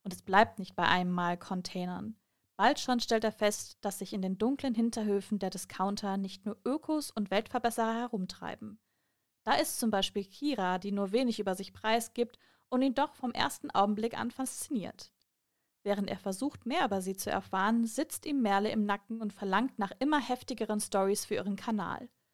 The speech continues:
Joel gerät ins Grübeln. Muss er sich entscheiden? Auf welcher Seite steht er eigentlich? Seine Überzeugungen werden auf eine harte Probe gestellt, als er und Kira eines Nachts erwischt werden.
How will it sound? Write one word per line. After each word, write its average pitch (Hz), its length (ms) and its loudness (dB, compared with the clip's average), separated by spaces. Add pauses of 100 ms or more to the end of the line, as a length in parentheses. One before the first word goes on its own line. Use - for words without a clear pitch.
(520)
Joel 226 360 2
gerät 269 280 -2
ins 277 200 -6
Grübeln. 214 580 -4 (500)
Muss 185 240 -18
er 240 140 -2
sich 262 160 -8
entscheiden? 262 680 0 (460)
Auf 208 200 -2
welcher 233 260 4
Seite 214 240 4
steht 269 320 -2
er 302 100 2
eigentlich? 190 720 -4 (540)
Seine 202 180 2
Überzeugungen 262 720 4
werden 220 240 4
auf 214 120 -4
eine 190 240 -2
harte 262 200 -2
Probe 226 360 -2
gestellt, 196 520 -2
als 220 140 -6
er 240 260 4
und 220 140 -2
Kira 262 400 0
eines 208 360 0
Nachts - 380 -8
erwischt - 480 -4
werden. 190 440 -12